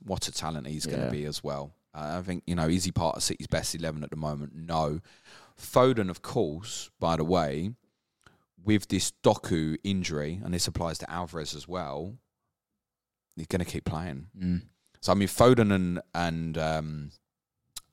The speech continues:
Speaker 1: Alvarez, uh, with Grealish suspended,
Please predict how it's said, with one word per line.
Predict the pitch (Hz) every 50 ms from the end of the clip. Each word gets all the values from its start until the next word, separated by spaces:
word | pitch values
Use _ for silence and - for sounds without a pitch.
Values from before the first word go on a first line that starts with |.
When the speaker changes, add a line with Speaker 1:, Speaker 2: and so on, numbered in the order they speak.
| _ _ -
Speaker 1:
Alvarez, | - 95 107 107 95 90 78 71 73 - 80 76 -
uh, | 90 87 82 - _ _ _ -
with | 87 92 90 - - - - _ - - - - - -
Grealish | - 110 117 110 107 107
suspended, | - - 90 - - - 98 95 95 85 76 73 76 85 85